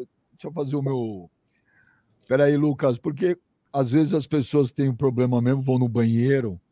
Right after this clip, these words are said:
e fica aquela putenhaca no número dois. Você já us-, já conhece, ó, galera,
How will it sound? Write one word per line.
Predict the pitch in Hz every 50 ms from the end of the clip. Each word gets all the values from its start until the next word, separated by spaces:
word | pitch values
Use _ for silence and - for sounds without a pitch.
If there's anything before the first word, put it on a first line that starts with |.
| _ _ _ _ _ _ _ _ _ _ _ _ _ _ _ -
e | 113
fica | - - 120 120 - 120
aquela | 117 135 131 123 117
putenhaca | - - 139 143 139 156 143 135 131 135 135 135 160 143
no | 139 139
número | 143 143 147 147 143 143
dois. | 120 127 123 120 120 113 - - _ _ _
Você | _ - - 147
já | 139 120 151 151
us-, | 147 143 131 110 104 -
já | - 107 131 147
conhece, | - - 160 131 127 139 151 151 143 - - 143 120 -
ó, | - 131 131 123 117
galera, | 107 127 131 131 131 131 123 117 107 -